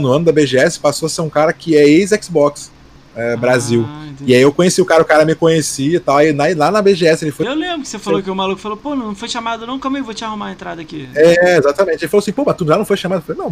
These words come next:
Speaker 1: não sou ninguém, porra, quem sou eu? Sou um gordo que gosta de
Speaker 2: É.
Speaker 1: conquista."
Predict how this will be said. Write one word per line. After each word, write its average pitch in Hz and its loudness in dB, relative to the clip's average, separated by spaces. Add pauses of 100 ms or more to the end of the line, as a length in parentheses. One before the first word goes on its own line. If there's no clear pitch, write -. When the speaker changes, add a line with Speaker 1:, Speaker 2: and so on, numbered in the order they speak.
Speaker 1:
não 104 -10
sou 135 -2
ninguém, 143 -2
porra, 104 -12
quem 156 -4
sou 156 -4
eu? 107 -2
Sou - -4
um 233 -4
gordo 175 4
que 170 -4
gosta 147 2
de 135 -8
Speaker 2:
É. - -4
Speaker 1:
conquista." 127 -8